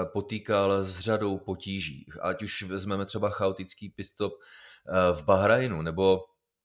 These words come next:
když dokonce Kimi Raikkonen narazil do svého týmového kolega, kolegy v úvodu, eh,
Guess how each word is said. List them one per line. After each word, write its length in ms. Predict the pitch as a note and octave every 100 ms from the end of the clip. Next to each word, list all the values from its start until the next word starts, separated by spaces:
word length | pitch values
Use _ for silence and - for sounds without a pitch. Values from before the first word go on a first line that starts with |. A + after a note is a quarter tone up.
| _ G2
když 180 | G2
dokonce 380 | G2 G2 F#2+ G#2
Kimi 220 | G#2+ G2+
Raikkonen 500 | G2+ F#2 G2+ F#2+ F#2
narazil 340 | F#2 A2+ B2 G2
do 100 | F#2+
svého 300 | - A#2+ G#2+
týmového 480 | G2 G2 G2 F#2+ F#2+
kolega, 400 | - A2 A#2 -
kolegy 400 | - F2+ G2+ E2
v 140 | D2 -
úvodu, 600 | B2 B2 C#3+ A#2+ F#2+ G#2+ _ - - - _ -
eh, 400 | F#2 F2+ F2